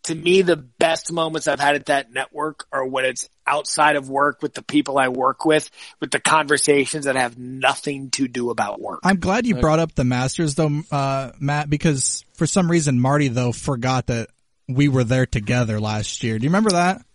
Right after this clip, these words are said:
Speaker 3: Oh, I forgot about
Speaker 1: When he,
Speaker 3: that.
Speaker 1: no,
Speaker 3: Yeah,
Speaker 1: yeah,
Speaker 3: I
Speaker 1: he, yeah, he
Speaker 3: introduced
Speaker 1: tried to introduce us.
Speaker 3: <laughs>
Speaker 1: It's like, dude, I've
Speaker 3: Yeah.
Speaker 1: seen, I've seen Rock in his boxers, two A M with a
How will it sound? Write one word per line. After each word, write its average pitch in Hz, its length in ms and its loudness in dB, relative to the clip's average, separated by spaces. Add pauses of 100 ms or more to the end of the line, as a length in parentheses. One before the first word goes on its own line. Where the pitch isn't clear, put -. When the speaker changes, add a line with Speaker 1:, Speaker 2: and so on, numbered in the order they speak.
(400)
Speaker 3:
Oh, 117 200 -4
I - 20 0
forgot 113 340 -6
about 110 140 4
Speaker 1:
When 226 100 8
he, 247 120 4
Speaker 3:
that. 254 60 -6
Speaker 1:
no, 262 120 8
Speaker 3:
Yeah, 254 80 2
Speaker 1:
yeah, 247 120 2
Speaker 3:
I 226 60 2
Speaker 1:
he, - 20 4
yeah, 269 60 4
he 254 120 4
Speaker 3:
introduced 240 260 2
Speaker 1:
tried 254 160 6
to 254 80 0
introduce 247 520 4
us. 175 300 0
Speaker 3:
<laughs> - 360 -10 (1300)
Speaker 1:
It's 208 160 4
like, 233 200 -2
dude, 247 240 6
I've 214 220 4
Speaker 3:
Yeah. - 60 -6
Speaker 1:
seen, 247 360 0
I've 226 180 4
seen 254 220 -2
Rock 196 500 2
in 208 140 0
his 180 180 2
boxers, 269 1000 2
two 277 300 0
A 262 260 6
M 226 260 0
with 214 120 4
a 175 100 2